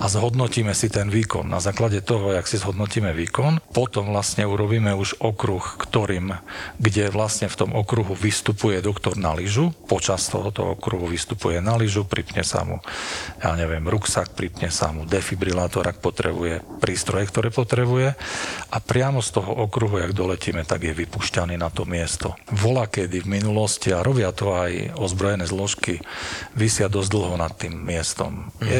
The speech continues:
Speaker 1: to typické, pretože keď, dajme tomu, policajný vrtuľník vysadzuje trebárs, e, kukláčov, alebo proste robí nejaký výsadok, alebo to isté vojaci, tak proste nad tým miestom visia.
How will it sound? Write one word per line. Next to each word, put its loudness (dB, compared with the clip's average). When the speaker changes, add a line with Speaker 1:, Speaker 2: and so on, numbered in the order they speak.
Speaker 1:
to 2
typické, 2
pretože 0
keď, -2
dajme 0
tomu, -2
policajný 0
vrtuľník -2
vysadzuje 0
trebárs, 0
e, -4
kukláčov, 0
alebo -2
proste -2
robí 0
nejaký 0
výsadok, -2
alebo 0
to 0
isté -2
vojaci, 0
tak -4
proste 0
nad 2
tým 2
miestom 0
visia. -2